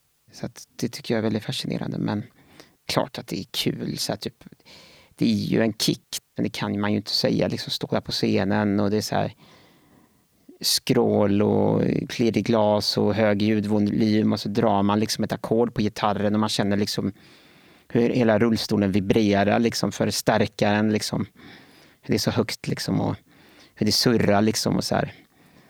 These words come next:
Man drar ut ackordet och så vet man att det är så här lugnet före stormen. Man, man släpper lös själv en storm som man själv har kontroll över.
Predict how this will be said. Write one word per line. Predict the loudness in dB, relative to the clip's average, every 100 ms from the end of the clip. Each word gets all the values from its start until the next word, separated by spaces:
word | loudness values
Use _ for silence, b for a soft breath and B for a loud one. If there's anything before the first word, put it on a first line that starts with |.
| b b b
Man | 2
drar | 6 6
ut | 4 2
ackordet | 0 2 4 4 2 0
och |
så | 0
vet | 2 4
man | 2
att | 2
det | 2
är |
så | 4
här | 4
lugnet | 4 4 4 2
före | 2 2
stormen. | 2 2 4 4 4
Man, | 2
man | 2 2 0
släpper | -2 0 2
lös | 4 4 4 2 0
själv | 0 2 4 4
en | 2
storm | 2 2 4 4 4 4 2
som | 0 -2 B B B B
man | -2
själv | 2 4 4 4
har |
kontroll | 2 0 2 4 4
över. | 2 2 0 -2